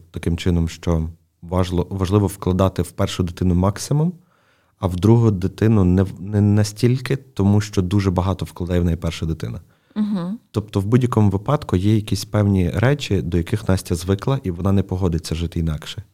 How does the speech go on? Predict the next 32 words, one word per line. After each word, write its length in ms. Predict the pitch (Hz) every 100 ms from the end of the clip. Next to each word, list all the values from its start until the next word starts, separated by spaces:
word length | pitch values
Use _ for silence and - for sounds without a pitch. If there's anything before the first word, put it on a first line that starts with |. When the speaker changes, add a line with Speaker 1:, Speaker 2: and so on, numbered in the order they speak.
| -
Speaker 2:
Мгм. 100 | 226 -
Speaker 1:
І 60 | 104
ці 400 | - 139 143 123
речі 520 | - 120 165 - 123 90
заклали 500 | 92 - 110 123 95
в 100 | 101
неї 240 | 98 92
ми. 300 | 80 80 82 - _ _ _ _ _ _ _ -
І, 120 | 101
відповідно, 540 | 95 - 117 156 135
якщо 360 | 98 - - 123
Павло 340 | 120 104 107
підписується 720 | 101 - - 98 - 82 -
жити 280 | 85 95 -
по 240 | 80 - -
тих 140 | 90
самих 260 | - 87 -
правилах, 560 | - - 143 104 -
нас 160 | 110 110
це 100 | -
також 280 | - 87 82
задовільняє. 600 | 80 80 82 82 73 73 - _ _ _ _
Speaker 2:
Мгм. 240 | 214 190 180
Speaker 1:
Тобто 240 | 190 202
є 100 | 104
дуже 220 | 117 113 107
багато 380 | 101 104 104 98
моментів, 640 | 95 123 170 151 - - _ -
які 400 | 85 85 - -
приходять 560 | - - 101 95 80
до 100 | 85
Павла 580 | - 85 90 98 104 92